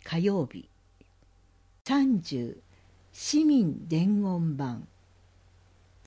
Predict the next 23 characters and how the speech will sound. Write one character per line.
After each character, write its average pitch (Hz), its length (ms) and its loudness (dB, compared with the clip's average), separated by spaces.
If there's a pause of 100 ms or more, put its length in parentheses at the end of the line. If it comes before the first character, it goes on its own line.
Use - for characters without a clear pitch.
(140)
町 247 340 0
の 277 200 6
お 262 60 2
知 220 200 -4
ら 208 140 0
せ 170 380 -2 (140)
四 202 240 4
項 220 300 2
目。 - 460 -6 (1400)
柳 254 520 6
家 165 160 2
小 156 200 -4
団 165 280 0
次、 92 260 -10 (420)
三 262 460 4
遊 254 220 2
亭 214 420 0
猿 220 300 2
翁 165 240 0
の 139 220 -4 (340)
本 269 260 2
格 240 300 -8
的 190 500 -6